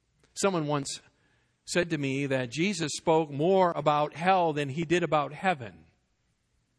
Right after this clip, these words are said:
Well, maybe that's true, but I would submit to you it's probably not. Jesus spoke a lot about the kingdom of heaven, didn't he?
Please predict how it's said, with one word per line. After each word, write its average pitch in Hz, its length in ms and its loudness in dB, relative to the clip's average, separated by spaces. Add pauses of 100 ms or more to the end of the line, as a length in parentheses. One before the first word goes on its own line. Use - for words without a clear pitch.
(960)
Well, 214 160 4
maybe 214 640 -2
that's 156 280 0
true, 180 540 4 (240)
but 151 140 6
I 208 120 4
would 196 220 2 (480)
submit 196 380 -2
to 196 100 -8
you 165 140 0
it's 160 100 -4
probably 170 280 -2
not. 123 420 -6 (1700)
Jesus 262 440 4
spoke 247 340 4
a 190 100 4
lot 220 480 4
about 175 460 2
the - 60 -6
kingdom 269 520 2
of 143 100 -2
heaven, 143 320 0
didn't 160 240 -2
he? 330 260 -2